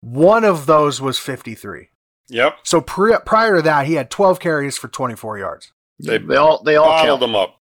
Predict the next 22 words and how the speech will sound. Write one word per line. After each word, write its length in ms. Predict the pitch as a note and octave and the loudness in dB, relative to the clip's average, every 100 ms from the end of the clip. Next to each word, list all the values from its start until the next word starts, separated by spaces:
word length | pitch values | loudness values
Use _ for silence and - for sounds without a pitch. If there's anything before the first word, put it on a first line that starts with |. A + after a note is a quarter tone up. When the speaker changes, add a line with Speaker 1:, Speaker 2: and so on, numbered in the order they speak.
| _ | _
Speaker 3:
They 80 | E2 | 0
all 160 | G2 A3 | 0 0
Speaker 1:
Right. 80 | |
Speaker 3:
count. 280 | - F#2+ F2+ _ _ | -2 -4 -6 _ _
Speaker 2:
They 200 | D#3 F3+ | 0 4
all, 340 | F#3+ G3+ G3 C#3 | 4 4 2 0
they 260 | D3+ D#3 | 2 4
all, 80 | E3 | 4
Speaker 1:
I 100 | F3+ | 4
know 180 | G3+ G3 | 2 2
Speaker 2:
they 60 | D3 | 2
Speaker 1:
that. 120 | D#3+ | 0
Speaker 2:
do 180 | E3 E3+ | 0 2
all 240 | D3+ C#3 | 4 2
Speaker 1:
But 60 | - | 0
Speaker 2:
count, 300 | C#3+ C3 C#3 | -2 -2 0
Speaker 1:
the 60 | C#3 | 0
Speaker 2:
Mike, 200 | C3 D3+ | 2 2
Speaker 1:
one 160 | E3+ | 2
Speaker 2:
but 100 | B2+ | 2
Speaker 1:
big 220 | A#2+ F3 | 0 -2
play 420 | - D3 G#2+ C3+ | -8 -6 -6 -10